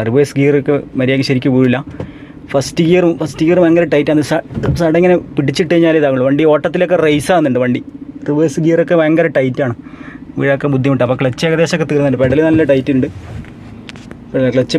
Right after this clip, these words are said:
പെഡൽ നല്ല ടൈറ്റാണ്. അപ്പോൾ നമുക്ക് എന്തായാലും ക്ലച്ച് അയച്ചു നോക്കാം. ഹലോ ഗൈസ്, പുതിയൊരു വീഡിയോയിലേക്ക് എല്ലാവർക്കും സ്വാഗതം. അപ്പോൾ, അപ്പോൾ ഇന്നത്തെ വീഡിയോ എന്ന് പറഞ്ഞാൽ ഹുണ്ടായി, ഹുണ്ടായി ഐ ടെൻ,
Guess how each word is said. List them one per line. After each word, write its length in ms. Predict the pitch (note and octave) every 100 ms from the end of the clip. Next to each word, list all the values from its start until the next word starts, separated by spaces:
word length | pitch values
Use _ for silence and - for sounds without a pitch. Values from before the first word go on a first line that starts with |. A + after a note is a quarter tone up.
| D3
പെഡൽ 160 | D3 D#3
നല്ല 160 | D3+ D#3 C3+
ടൈറ്റാണ്. 340 | C3 - C3 - - - - - - - - -
അപ്പോൾ 120 | - C#3
നമുക്ക് 160 | C#3+
എന്തായാലും 200 | D3+ E3+ D#3
ക്ലച്ച് 220 | C#3 - F3+
അയച്ചു 180 | D3 E3
നോക്കാം. 120 | C#3+
ഹലോ 40 | F3+
ഗൈസ്, 180 | F#3+ F3+ - E3
പുതിയൊരു 240 | E3+ G3 F#3
വീഡിയോയിലേക്ക് 300 | F#3 F#3 E3+
എല്ലാവർക്കും 260 | D#3+ D#3 D3+
സ്വാഗതം. 320 | D3+ C#3 C3+ C#3 -
അപ്പോൾ, 120 | D3+ D3+
അപ്പോൾ 100 | F#3 F3+
ഇന്നത്തെ 260 | F#3+ A3+ G3+
വീഡിയോ 180 | G3+ G#3
എന്ന് 100 | G3 F#3+
പറഞ്ഞാൽ 100 | G3 G3 - - - - -
ഹുണ്ടായി, 420 | F3 F3+ G3+ E3+ C#3 -
ഹുണ്ടായി 500 | D#3 E3 F3 F#3+ G3 F#3+ D#3+ D#3
ഐ 20 | D3
ടെൻ, 120 | E3+